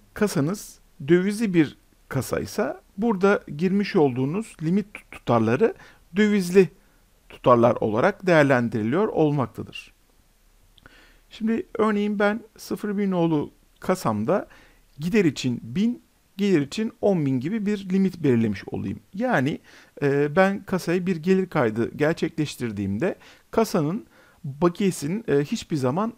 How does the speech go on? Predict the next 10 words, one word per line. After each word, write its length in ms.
on 240
bini 240
geçmeyeceğini, 840
bir 140
gider 540
gerçekleştirdiğimde 1200
de 180
hiçbir 280
zaman 400
binin 260